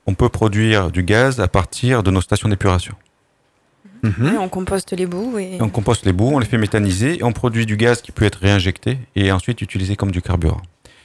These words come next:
Speaker 1: Et ça, c'est des sta-, des, des, des solutions qui vont voir le jour partout en France. Et donc, on va avoir, euh, d'ailleurs, vous, je sais pas si vous avez vu la dernière pub G R D F, mais, euh, ils disent aussi qu'eux, ils souhaitent consommer cinq, euh,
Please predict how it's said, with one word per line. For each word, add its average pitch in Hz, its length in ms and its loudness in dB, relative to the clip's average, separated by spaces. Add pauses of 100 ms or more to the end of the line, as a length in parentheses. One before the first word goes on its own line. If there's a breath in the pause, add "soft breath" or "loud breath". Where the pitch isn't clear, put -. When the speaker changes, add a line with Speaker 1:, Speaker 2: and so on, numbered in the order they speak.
(120)
Speaker 1:
Et - 60 -12
ça, 123 160 0
c'est 92 260 0
des 95 100 0
sta-, - 320 0
des, 90 220 2
des, 82 240 2
des 82 140 -2
solutions 113 420 -2
qui 120 120 -2
vont 92 140 2
voir 92 180 4
le 95 100 4
jour 98 280 2
partout - 400 -8
en 95 60 2
France. - 560 -8 (360 soft breath)
Et 98 80 0
donc, 107 220 2
on 107 60 2
va 98 220 6
avoir, 101 640 4
euh, 82 40 2
d'ailleurs, 98 300 2 (160)
vous, 85 280 -4
je 85 120 -4
sais - 140 -4
pas 117 160 0
si - 120 -6
vous 98 160 0
avez 92 180 2
vu 98 240 0
la 87 100 2
dernière 90 280 0
pub 95 220 -4
G 90 180 4
R 87 60 4
D 95 300 2
F, - 180 -20 (540 soft breath)
mais, 92 400 4
euh, 90 80 4
ils 90 60 0
disent 110 200 0
aussi - 260 0
qu'eux, 110 280 4
ils 107 60 0
souhaitent - 200 -4
consommer 95 400 0
cinq, - 380 -2
euh, 85 320 6